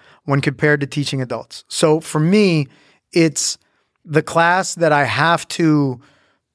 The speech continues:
not psych myself up for, but make sure it's like, "All right, man, make it fun for you,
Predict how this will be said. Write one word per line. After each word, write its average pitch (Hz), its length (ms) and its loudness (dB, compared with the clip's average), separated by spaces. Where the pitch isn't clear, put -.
not 180 260 -2
psych 196 300 0
myself 180 420 2
up 175 140 2
for, 226 260 2
but 156 140 0
make 151 220 0
sure - 120 -4
it's 123 80 -4
like, 131 100 -6
"All 127 80 -2
right, 151 100 2
man, 143 280 -2
make 143 220 0
it 202 60 -2
fun 175 520 0
for - 200 -8
you, 143 500 2